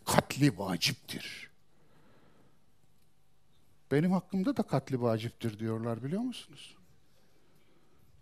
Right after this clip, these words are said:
Efendim, adam silah koyuyor internette. "Hadi gel vur." diyoruz, gelip de vurmuyor. Ama silah paylaşıyor.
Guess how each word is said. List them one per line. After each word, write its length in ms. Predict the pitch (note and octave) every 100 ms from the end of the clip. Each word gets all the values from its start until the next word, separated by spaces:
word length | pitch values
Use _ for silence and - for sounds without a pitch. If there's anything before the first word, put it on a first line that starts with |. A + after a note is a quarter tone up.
| -
Efendim, 500 | C#3 B2+ A#2+ A2 G#2+ - -
adam 340 | - C3+ E3+ E3
silah 380 | - D#3+ A3+ - -
koyuyor 540 | A2+ A2 G#2 F#2 - - -
internette. 720 | A2 G2 - F#2+ F2 F2+ - - - - - - - - - - -
"Hadi 320 | B3 A3+ C#4+
gel 220 | G3 A#3+
vur." 300 | A3+ D4 A3
diyoruz, 580 | D#3+ D#3+ F#3+ D#4+ - - - - - E4+ C#3+
gelip 340 | C3+ C3 C3 -
de 60 |
vurmuyor. 560 | F#3 E4 - D#3 D#2 - - - - - - - - - - - - - -
Ama 220 | D#2+ A#2
silah 360 | - G#2+ B2+ -
paylaşıyor. 580 | D#3 D3 B2+ - A2+